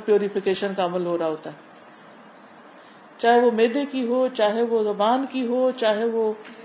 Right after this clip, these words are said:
دل دماغ کی ہو، چاہے وہ عبادت میں ہو، چاہے کسی بھی چیز میں۔ اور رمضان کے آخر میں ہر شخص یہ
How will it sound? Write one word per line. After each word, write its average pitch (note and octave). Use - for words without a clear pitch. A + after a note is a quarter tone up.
دل B3+
دماغ A#3+
کی B3+
ہو، B3+
چاہے A#3
وہ A3+
عبادت A3+
میں C4
ہو، B3+
چاہے B3+
کسی D#4+
بھی D#4+
چیز A3
میں۔ G#3
اور C4
رمضان C4
کے E4
آخر C#4+
میں D4
ہر C4+
شخص E4+
یہ F4